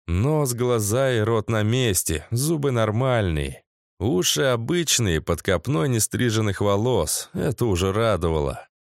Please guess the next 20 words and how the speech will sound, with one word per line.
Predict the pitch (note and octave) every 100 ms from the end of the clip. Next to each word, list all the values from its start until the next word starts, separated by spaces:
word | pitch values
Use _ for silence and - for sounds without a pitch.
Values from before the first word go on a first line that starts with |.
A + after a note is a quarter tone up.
| _ _ _
Снял | - - E2+ A2+ D#3 D3
малые | D3 D3 C#3 C#3 B2+
самострелы | B2+ A#2+ A2 - A2+ D3 C3 B2+
и | -
один | A2 G#2 B2 G#2+
колчан | G2+ F2 - C#3 G#2+
с |
шестнадцатью | - E2+ G#2 C3+ B2+ B2+ A#2 A2+
тяжёлыми | G#2+ E2+ G#2+ A2+ G#2+ G#2
снарядами, | - G2 F#2+ B2+ A2 E2+ C#2+ C2
с | -
огромным | - F#2+ G2 D3+ D3 B2 A2+
трудом | G2+ F#2+ E2+ A#2 D3 F#2
применяя | E2 D#2+ F2 C3+ C#3 A2
такую-то | G#2+ G2 - C#3+ G#2+ - F2
мать, | G#2+ C#3+ G#2+ - -
и | G#2 F#2+ C3
это, | C3+ A2+ A#2
используя | G2 - B2 B2 F#2+ F#2+
рычаг, | E2+ D#2 - C#3+ F#2 -